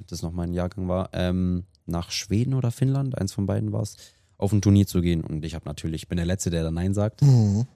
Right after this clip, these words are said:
Speaker 1: hat natürlich direkt zugesagt und dann wurde mir gesagt, ja, du wirst dann morgen vom Headcoach von der Mannschaft angerufen, ähm, und der gibt dir dann Bescheid, wie es aussieht. Dann kam der Anruf und dann hieß es, ja, nee, wir wollen noch andere Spieler anschauen, geht doch nicht. Und seitdem kam nie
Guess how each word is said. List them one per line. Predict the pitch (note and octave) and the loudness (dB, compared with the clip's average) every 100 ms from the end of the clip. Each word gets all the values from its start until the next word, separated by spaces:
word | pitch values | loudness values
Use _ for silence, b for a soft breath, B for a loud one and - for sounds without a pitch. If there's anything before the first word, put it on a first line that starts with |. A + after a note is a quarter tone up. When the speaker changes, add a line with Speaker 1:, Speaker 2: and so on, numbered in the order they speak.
| - | -4
Speaker 1:
hat | F2 | -2
natürlich | F2 F2+ F2+ - - | 0 0 -2 -4 -4
direkt | F#2+ F2+ | -2 -2
zugesagt | - A2 A2+ A#2 A#2 - | 0 0 2 2 0 -2
und | F2 F2 | -6 -4
dann | F2 | -2
wurde | G2 | -2
mir | G#2 | -2
gesagt, | F#2 F#2 F#2+ | -2 0 0
ja, | G#2 A2+ | 2 0
du | A2 | 0
wirst | G#2 A2 | -2 -2
dann | G2 | 0
morgen | G2+ G#2+ G#2+ | 2 0 0
vom | F#2+ | -2
Headcoach | F#2 A2 - A2 - | -2 -2 0 -2 -2
von | - G#2 | -4 -2
der | G2+ | -2
Mannschaft | G2+ G#2 G2 | -2 -4 -6
angerufen, | G2+ G2 G2+ F#2+ - G2 - _ _ _ _ _ _ _ _ _ _ - | -2 -2 0 -2 0 -2 -2 _ _ _ _ _ _ _ _ _ _ -2
ähm, | E2+ E2 | 0 0
und | D#2+ E2 | 0 0
der | E2 | 0
gibt | D#2+ E2+ | -2 -2
dir | E2+ | -2
dann | E2 D#2+ | -2 -4
Bescheid, | - E2 E2+ - _ - | -4 -4 -4 -6 _ -8
wie | A#2 | -6
es | - | -2
aussieht. | F#2+ G2+ B2 - b b b b b b _ | -2 0 0 -2 b b b b b b _
Dann | F2 | -6
kam | - F2+ | -2 0
der | E2 | 0
Anruf | E2+ F#2 A2+ | -2 0 0
und | G#2+ | 0
dann | G2+ | 0
hieß | G2 G2+ | 2 0
es, | G2+ - | 0 0
ja, | F2+ F#2 | 2 2
nee, | F#2 F#2 F#2+ F#2 E2+ | 0 0 0 0 -2
wir | F2+ | -2
wollen | F2 F#2 | 0 0
noch | F2+ | 0
andere | - F#2+ F#2 | 0 -2 -2
Spieler | - G2 F2+ | -2 -2 -2
anschauen, | - E2+ - E2 E2+ E2 E2 | -2 -6 -6 -4 -4 -6 -6
geht | F2+ | -4
doch | D#2+ D#2+ | -4 -6
nicht. | E2 - - _ - | -10 -10 -20 _ -6
Und | F2 | -2
seitdem | F2+ F2 F#2 G2+ G#2 | -2 0 0 0 0
kam | G2 F#2+ | 0 0
nie | F#2+ F#2+ A2+ A#2 | 2 2 2 2